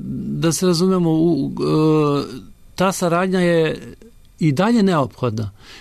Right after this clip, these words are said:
Mislim, idemo, čak i da se odvoji Ukrajina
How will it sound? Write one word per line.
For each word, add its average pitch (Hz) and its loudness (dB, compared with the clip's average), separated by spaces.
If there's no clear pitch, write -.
Mislim, 151 -2
idemo, 185 2
čak 220 -2
i 214 0
da 190 2
se - 0
odvoji 185 2
Ukrajina 160 2